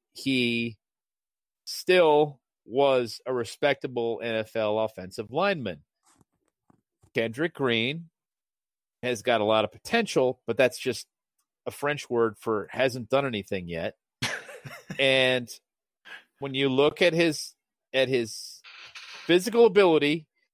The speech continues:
Speaker 1: it looks like he can play the position and it'll work, especially in an outside zone scheme. But only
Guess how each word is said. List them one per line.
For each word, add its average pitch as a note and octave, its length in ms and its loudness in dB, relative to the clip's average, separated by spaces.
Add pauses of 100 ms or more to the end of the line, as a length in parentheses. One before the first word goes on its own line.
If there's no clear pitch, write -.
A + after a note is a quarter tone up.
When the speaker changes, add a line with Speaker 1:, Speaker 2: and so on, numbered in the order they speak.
Speaker 1:
it C3+ 160 0
looks E3+ 500 0
like D3+ 300 2
he D#3 220 -6
can C3+ 180 -4
play C#3 260 -2
the A#2+ 100 -4
position A2 640 -10
and A#2 300 -10
it'll A2 340 -4
work, C3 440 -2 (460)
especially C3+ 420 -2
in C3 60 -4
an A#2+ 100 -2
outside A#2+ 520 0
zone G#2 260 -4
scheme. D#3 520 -4 (1080)
But D#3+ 440 2 (1300)
only F3 340 0